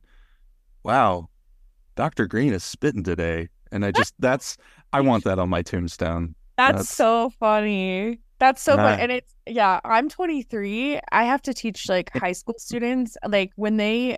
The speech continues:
Speaker 2: start talking like that in my workshop, I don't know how to react. I'm like, "Well, I'm not old, old. Like, I'm not, like, you know, I know what you guys mean, but, like, I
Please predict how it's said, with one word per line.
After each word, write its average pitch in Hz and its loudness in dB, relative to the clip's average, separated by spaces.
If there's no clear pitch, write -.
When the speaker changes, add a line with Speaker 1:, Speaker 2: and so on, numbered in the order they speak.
Speaker 2:
start - 0
talking 196 -4
like 196 -2
that 202 0
in 208 -2
my 190 -2
workshop, 185 -2
I 185 -2
don't 180 0
know 170 -2
how 190 -2
to 165 -2
react. 175 -6
I'm 208 -4
like, 196 -2
"Well, 320 4
I'm 359 6
not 370 4
old, 220 2
old. 208 0
Like, 220 4
I'm 277 0
not, 277 2
like, 214 0
you 214 -6
know, 165 -4
I 240 2
know 311 4
what 480 -4
you 381 2
guys 294 4
mean, 202 -2
but, - 2
like, 220 0
I 202 -2